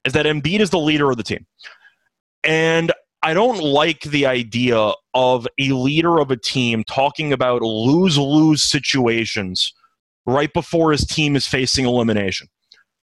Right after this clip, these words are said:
I think that's a really poorly timed quote. And I think if he was going to say this, he should have waited until the season was over,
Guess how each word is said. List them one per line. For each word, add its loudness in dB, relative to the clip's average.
I 0
think -4
that's 0
a 2
really 2
poorly 2
timed -2
quote. -2
And -2
I 0
think -4
if -6
he 0
was 4
going 0
to 0
say 2
this, 0
he -2
should 2
have 2
waited 0
until 0
the 0
season 0
was 0
over, 2